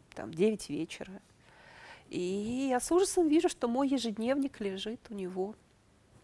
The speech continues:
Это я пытаюсь иллюстрировать, как важен этот принцип обязательности для всех. Ну и что, пришлось арестовать вот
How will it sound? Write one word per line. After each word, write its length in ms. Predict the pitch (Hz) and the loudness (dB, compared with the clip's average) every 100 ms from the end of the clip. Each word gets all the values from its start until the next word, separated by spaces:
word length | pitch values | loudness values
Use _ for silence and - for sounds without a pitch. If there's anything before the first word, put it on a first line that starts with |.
| - - - - - - - - - _ _ _ | -20 -18 -16 -16 -16 -18 -20 -20 -20 _ _ _
Это 120 | - 202 | -6 2
я 160 | 220 | 4
пытаюсь 460 | 214 220 220 190 - | 4 2 2 2 0
иллюстрировать, 640 | 180 - 233 277 269 208 | -4 -4 0 2 2 0
как 520 | - 208 202 - - - _ _ _ - | -2 -2 0 -2 -8 -12 _ _ _ -8
важен 420 | 180 220 220 214 | 2 4 4 0
этот 220 | 202 208 - | -2 -2 0
принцип 460 | 214 247 - 196 | 2 2 0 -2
обязательности 760 | - 170 185 190 - 180 175 - | -2 0 2 0 0 -8 -8 -6
для 220 | 170 180 | -4 -4
всех. 440 | 180 - 131 - - _ _ _ - | -4 -6 -8 -10 -14 _ _ _ -4
Ну 180 | 220 | 2
и 20 | 302 | 4
что, 220 | - 185 | 4 -2
пришлось 440 | - - 330 381 | -2 0 2 4
арестовать 640 | 339 - - 190 214 269 - | 2 0 2 4 4 2 -2
вот 220 | 196 208 | -4 -6